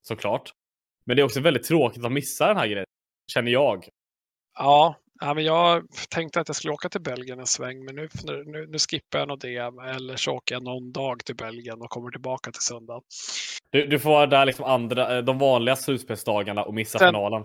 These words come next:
Speaker 2: nu ska man inte snacka ner e-sportstudion för mycket, men problemet är oftast också med just finaler i stora C S-turneringar, att de
Speaker 1: Mm.
Speaker 2: är inte alltid de bästa matcherna, tyvärr.
Speaker 1: Det är o-, ja, dels är, ja, dels är det i s-,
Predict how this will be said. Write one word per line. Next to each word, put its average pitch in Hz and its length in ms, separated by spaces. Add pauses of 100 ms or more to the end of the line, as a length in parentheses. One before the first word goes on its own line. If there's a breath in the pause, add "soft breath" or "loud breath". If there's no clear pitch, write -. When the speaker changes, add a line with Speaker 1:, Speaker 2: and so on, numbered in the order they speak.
(140)
Speaker 2:
nu 170 100
ska 208 120
man 202 60
inte 185 120
snacka 180 260
ner 196 180
e-sportstudion 147 580
för 160 100
mycket, 165 220
men 135 80
problemet 175 500
är 175 60
oftast - 480
också 131 320
med 135 380
just 113 240
finaler 135 840
i 117 160
stora 110 360
C 120 160
S-turneringar, 127 540
att 117 180
de 131 200
Speaker 1:
Mm. 107 120
Speaker 2:
är 151 360
inte 139 280
alltid 165 400
de 135 80
bästa 127 300
matcherna, 123 520
tyvärr. 101 280
Speaker 1:
Det 160 80
är 170 40
o-, 170 240
ja, 147 120 (340)
dels 175 300
är, 147 60
ja, 117 380
dels 156 360
är 123 80
det 113 120
i 120 80
s-, - 180